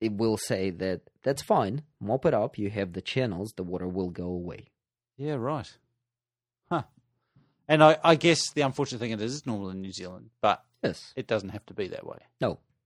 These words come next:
Speaker 1: This is why I'm saying we can make a change.
Speaker 2: Yeah. Um, look, we're, we're just out, about out of time, but obviously, Oleg, you could talk about Windows for quite a while, and I, I feel like I probably could too. Um,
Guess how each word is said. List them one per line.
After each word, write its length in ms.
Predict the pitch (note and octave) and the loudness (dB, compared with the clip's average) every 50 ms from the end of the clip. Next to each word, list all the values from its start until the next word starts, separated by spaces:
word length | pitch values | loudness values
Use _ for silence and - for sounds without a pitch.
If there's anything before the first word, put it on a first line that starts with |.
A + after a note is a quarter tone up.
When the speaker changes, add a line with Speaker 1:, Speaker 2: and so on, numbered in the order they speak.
| _ _ _ | _ _ _
Speaker 1:
This 160 | - C3 B2 C3 | -4 -2 -2 0
is 60 | A#2+ | 2
why 120 | A#2+ B2 A#2 | 2 2 2
I'm 80 | A2 | 2
saying 220 | - G#2+ F#2 F2+ F#2+ | 0 -2 -2 0 0
we 100 | B2+ C3+ | 0 0
can 260 | - - C3+ C3+ A#2+ | 0 0 0 0 2
make 180 | A2+ A#2 G#2+ - | 0 -2 -4 -4
a 40 | A2 | -6
change. 480 | - - C#3 A#2+ F#2 D#2+ - - - - - | -6 -6 -4 -4 -4 -6 -8 -12 -16 -18 -14
Speaker 2:
Yeah. 140 | - G#2+ F#2+ - - - - - _ _ _ _ _ _ _ _ _ _ _ _ _ _ _ _ D#3+ E3 E3 D#3+ D#3+ - - - _ _ _ _ _ _ _ _ _ _ - | -12 -12 -12 -12 -14 -18 -20 -20 _ _ _ _ _ _ _ _ _ _ _ _ _ _ _ _ -20 -20 -20 -18 -18 -18 -18 -20 _ _ _ _ _ _ _ _ _ _ 2
Um, 520 | D#3 D3+ D3+ D3+ D3+ D3+ D3 C3+ - - _ - - - _ _ _ _ _ _ | 6 8 8 8 8 6 0 -4 -6 -10 _ -12 -12 -12 _ _ _ _ _ _
look, 200 | - D#3+ D#3 D3+ | 4 4 4 6
we're, 180 | E3 E3+ E3+ D#3 | 8 6 6 6
we're 160 | - D#3 D#3 D3+ | 6 4 4 4
just 180 | F3+ E3+ - E3 | 2 2 4 4
out, 160 | D3+ C#3 - | 4 4 4
about 240 | B2+ C3+ C3+ A#2+ A#2+ | 6 6 6 6 6
out 100 | C3 B2+ | 4 2
of 60 | A#2 | 0
time, 240 | - C#3+ C3+ C3 A#2 | 2 0 0 2 2
but 180 | A2 A2 - - _ - - | 0 -2 -4 -6 _ -8 -4
obviously, 540 | C#3+ C3+ C3 - - B2+ A#2+ A2+ G2+ - _ _ _ _ _ _ _ _ _ _ _ - | -2 -2 -2 -2 -4 -4 -4 -4 -6 -8 _ _ _ _ _ _ _ _ _ _ _ -4
Oleg, 260 | B2+ B2 A#2 A2+ G2+ | -2 0 0 -2 -2
you 140 | G#2 A2+ C3+ C#3+ | -4 -6 -8 -8
could 200 | - A#2 G#2+ _ | -8 -14 -16 _
talk 160 | - A#2 G#2+ - | -10 -10 -10 -6
about 140 | G#2+ G2 | -6 -6
Windows 300 | F#2+ G#2 F#2+ F#2+ F#2 F#2+ | -6 -4 -4 -4 -4 -6
for 200 | - - G#2+ G#2 - _ _ _ _ _ _ _ | -8 -10 -10 -12 -12 _ _ _ _ _ _ _
quite 160 | - A2 G#2 | -4 -4 -2
a 40 | G2 | 0
while, 120 | F#2+ G2 | 0 -2
and 80 | G2+ G#2 | -2 -2
I, 280 | G2 - - A2 G2+ - | -4 -4 -4 -4 -6 -6
I 60 | - A2 | -8 -12
feel 160 | - - A2+ | -8 -6 -4
like 140 | G#2+ G#2 - | -4 -4 -4
I 100 | A2 A2 - _ | -6 -8 -8 _
probably 180 | - A2 G2 G#2 | -12 -10 -10 -12
could 180 | - - G2+ - | -12 -14 -14 -8
too. 200 | - B2 A2+ G2+ - _ _ _ _ _ _ _ _ _ _ _ _ _ _ _ _ _ _ _ _ _ _ _ _ _ _ - | -6 -6 -6 -6 -8 _ _ _ _ _ _ _ _ _ _ _ _ _ _ _ _ _ _ _ _ _ _ _ _ _ _ 0
Um, 380 | D3+ D#3 D#3 D#3 D3+ D3+ D3 - | 4 6 6 6 6 4 -4 -8